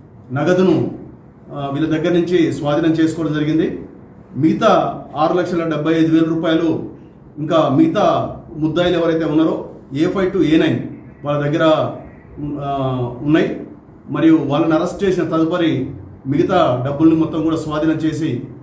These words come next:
వా-, వాళ్ళను కూడా, ఆ, రిమాండ్కు తరలించడం జరుగుతుంది. ఇట్టి కేసులో చాకచక్యంగా వ్యవహరించి, ఈ మొత్తం కూడా, ఈ నగదును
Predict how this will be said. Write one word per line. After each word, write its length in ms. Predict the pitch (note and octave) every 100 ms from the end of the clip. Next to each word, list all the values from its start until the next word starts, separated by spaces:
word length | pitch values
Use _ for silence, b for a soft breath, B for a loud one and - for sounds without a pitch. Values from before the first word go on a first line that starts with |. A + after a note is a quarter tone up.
| - - -
వా-, 680 | B2 C#3+ C#3 C3 B2+ B2 A#2
వాళ్ళను 260 | D3 D#3+ E3+
కూడా, 400 | E3 D#3 - - - - - -
ఆ, 140 | B2+
రిమాండ్కు 360 | B2 D#3 D#3+ D#3
తరలించడం 460 | D#3 D3 D3+ C#3+ D3
జరుగుతుంది. 560 | D3+ C3 D#3 G3 - - - - - - D3+
ఇట్టి 320 | E3 E3+ D#3+
కేసులో 600 | F3 F#3 F#3+ D#3+ A#2+ A2+ - - - - - D3 B2 D#3
చాకచక్యంగా 640 | E3 F#3 F3+ F#3+ F#3 F3+
వ్యవహరించి, 720 | D#3+ D#3+ E3 E3 F3 A#2+ - - - - C#3+
ఈ 80 |
మొత్తం 360 | C#3+ C#3+ E3 E3+
కూడా, 440 | F3+ E3 B2+ - - - -
ఈ 40 | C#3
నగదును 760 | C3 D3 F3 F3+ F3 F#3 -